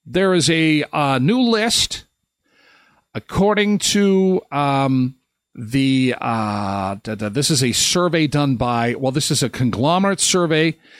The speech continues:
done by social media companies, including TikTok, Reddit, Facebook, and Instagram, that asked, "Which chains do you feel are most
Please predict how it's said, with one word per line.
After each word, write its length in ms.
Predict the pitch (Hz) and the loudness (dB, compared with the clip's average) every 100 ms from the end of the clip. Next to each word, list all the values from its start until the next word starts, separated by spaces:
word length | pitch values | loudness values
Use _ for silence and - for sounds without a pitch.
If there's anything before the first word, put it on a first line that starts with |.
| - - - _ | -20 -20 -20 _
done 320 | 151 151 147 117 | 0 2 2 0
by 460 | 131 123 113 113 | 0 0 0 0
social 440 | 113 - 196 - 185 | 0 2 0 0 0
media 240 | 175 165 | 2 0
companies, 640 | - 175 135 160 156 147 | 0 -2 0 0 0 0
including 400 | 117 - 160 120 | -2 0 -2 0
TikTok, 560 | - 185 - 180 147 131 | -2 -4 -2 -2 0 0
Reddit, 640 | 135 147 147 151 - - - _ _ _ _ _ | 0 0 2 0 -2 -8 -14 _ _ _ _ _
Facebook, 760 | - - 165 170 - 151 - 131 | -14 -2 0 0 -2 -4 -2 -4
and 140 | 120 | -2
Instagram, 800 | 165 165 - 123 120 110 107 113 113 _ _ _ _ _ _ - | -2 -2 -2 -2 0 0 2 0 -2 _ _ _ _ _ _ -16
that 460 | 113 135 123 123 - | -4 -2 0 -4 -4
asked, 680 | 143 147 147 143 - - - _ _ _ | -2 0 0 -2 -2 -4 -8 _ _ _
"Which 360 | 98 123 - - | -2 -2 0 0
chains 360 | 196 180 180 | 2 2 0
do 120 | 131 165 | 2 2
you 100 | 175 | 2
feel 320 | 165 151 143 | 0 0 0
are 420 | 147 160 165 165 _ _ _ _ _ _ _ - | 0 0 0 -4 _ _ _ _ _ _ _ -6
most 480 | 113 151 147 - | -2 0 0 -2